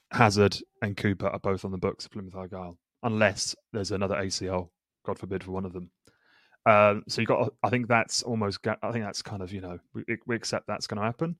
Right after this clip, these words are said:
The question is who, who goes next summer for me. Um, and that's a tricky one. That's a really, that's a really interesting one.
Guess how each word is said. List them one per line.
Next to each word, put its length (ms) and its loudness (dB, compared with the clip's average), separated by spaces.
The 60 -6
question 360 4
is 140 -2
who, 220 -4
who 160 0
goes 280 2
next 180 -6
summer 220 -8
for 100 -10
me. 240 -6
Um, 580 -8
and 80 2
that's 120 -4
a 40 -12
tricky 280 -6
one. 220 -6
That's 220 0
a 40 4
really, 360 4
that's 180 0
a 40 -4
really 200 2
interesting 480 -2
one. 200 -6